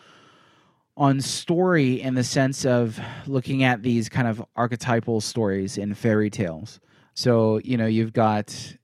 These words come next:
you've got in Dragon Quest, and we'll get to the story in a little bit, so not to rehash everything, but you've got,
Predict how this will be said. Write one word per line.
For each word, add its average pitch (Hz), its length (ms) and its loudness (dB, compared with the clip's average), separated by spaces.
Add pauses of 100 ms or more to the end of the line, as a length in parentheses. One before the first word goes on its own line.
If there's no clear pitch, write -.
(140)
you've 110 180 -8
got 110 180 2
in 107 100 -4
Dragon 107 320 0
Quest, 101 260 -2
and 110 100 -6
we'll 107 120 -4
get 101 200 -2
to - 100 -16
the 98 100 -6
story 98 300 -6
in 95 60 -6
a 95 60 -6
little 101 180 -6
bit, 92 200 -6
so 90 200 -8
not 92 220 -8
to - 100 -16
rehash 98 440 -8
everything, 131 320 -6
but 98 200 -10
you've 107 120 -8
got, 92 240 -4